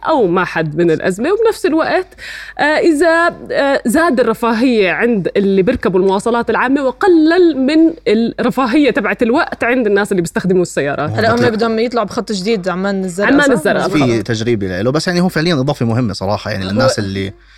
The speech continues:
Speaker 3: اللي بيستخدموا
Speaker 2: <clears throat>
Speaker 3: ال-، اتفضلي، لا، أنا بديش أكمل، اتفضلي، احكي لنا.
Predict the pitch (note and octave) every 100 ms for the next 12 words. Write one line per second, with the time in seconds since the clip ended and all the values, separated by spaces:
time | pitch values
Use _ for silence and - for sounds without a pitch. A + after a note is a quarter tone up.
0 | _ G#2 G#2 - B2 A2+ - F#3+ G#2 -
1 | _ - G#2 A2+ - C#3 A2 A#2+ A2 C3
2 | B2 A2 A2 G2 - C3+ G#2+ G#2+ B2 -
3 | A#2 G2+